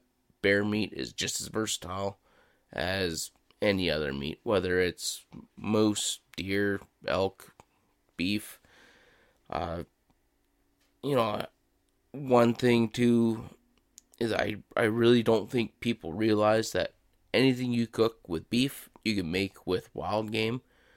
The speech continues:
So if I take it a step further and I can cook anything with bear meat, you know, what's stopping you from going out hunting, getting yourself your first deer,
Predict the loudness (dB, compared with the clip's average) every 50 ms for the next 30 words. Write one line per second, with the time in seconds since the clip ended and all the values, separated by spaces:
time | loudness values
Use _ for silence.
0 | _ _ _ _ _ _ -4 2 2 2 4 4 2 2 2 0 -2 0 0 -2
1 | -4 -4 -6 -4 -4 -4 -6 _ _ _ 0 2 4 4 2 2 0 -2 -2 -2
2 | -6 _ _ _ _ _ _ -6 -4 -2 -2 -2 -2 -2 -4 _ -12 -10 -10 -8
3 | -4 -4 -4 -4 -2 -6 -4 -4 -4 -6 -4 -4 -4 -4 -4 -6 -10 -8 -4 -4
4 | -4 -6 -8 _ _ -10 -8 -6 -4 -4 -2 -2 -4 -4 -8 _ _ _ _ _
5 | _ _ _ _ _ _ _ -20 _ _ _ _ _ _ _ _ _ _ _ _
6 | _ _ _ -8 -4 -2 -2 -2 -2 0 -2 -2 -2 -2 0 2 2 2 0 -4
7 | -8 -6 -4 -4 -6 -6 -6 -6 -6 -4 -2 -2 0 0 0 0 -2 -2 -2 -2
8 | -2 -2 -2 -6 -6 -6 -2 -2 -2 0 0 -4 -4 0 0 0 0 0 -4 -10
9 | -6 -6 -6 -6 -6 -4 -2 -2 0 -2 -2 -4